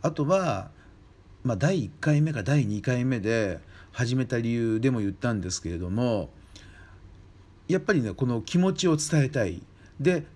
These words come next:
伝えるには、音声だけの方が伝わりやすいっていうね、ことがあったわけですよ。あともう一つぐらいは、やはりこうやって、えー、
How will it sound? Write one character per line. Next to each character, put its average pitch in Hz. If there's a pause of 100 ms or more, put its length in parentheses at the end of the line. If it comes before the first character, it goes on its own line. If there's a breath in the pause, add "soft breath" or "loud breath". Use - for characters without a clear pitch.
(220)
伝 190
え 190
る 190
に 110
は、 101 (1200 loud breath)
音 131
声 95
だ 87
け 101
の 92
方 82
が 90 (500 loud breath)
伝 143
わ 143
り 127
や 117
す 131
い 110
っ 85
て -
い 90
う 87
ね、 131 (340)
こ -
と 117
が 87 (360)
あ 117
っ -
た 87
わ 87
け 85
で 71
す -
よ。 - (1040 loud breath)
あ 190
と 190
も 165
う -
一 170
つ 160
ぐ 170
ら 180
い 101
は、 117 (160 loud breath)
や 123
は 127
り 92
こ 127
う -
や 117
っ -
て、 98 (600 loud breath)
え -
ー、 -